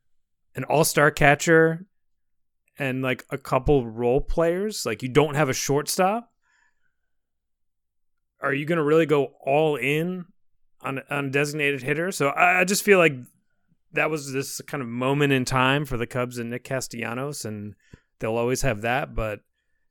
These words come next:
in terms of him being the guy, which, Brett, as you pointed out, if he opts out, he'd be attached to a qualifying offer,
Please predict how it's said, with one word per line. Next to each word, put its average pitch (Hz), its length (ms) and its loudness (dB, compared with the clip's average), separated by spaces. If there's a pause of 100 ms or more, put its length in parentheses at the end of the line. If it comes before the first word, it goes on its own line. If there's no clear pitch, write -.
(100)
in 127 140 -6
terms 131 320 -2
of 110 220 -2 (480)
him 156 280 4
being 147 340 -2
the 123 80 -4
guy, 127 460 -2
which, 139 600 -8
Brett, 139 240 -2
as 120 120 -6
you 147 80 -6
pointed 120 300 -4
out, 110 300 -4 (600)
if 185 220 2
he 160 140 0
opts 127 280 0
out, 143 280 0
he'd 123 160 -10
be 120 180 -4
attached - 800 -6 (100)
to 110 520 -8 (460)
a - 60 -16
qualifying 120 640 0
offer, 117 500 -10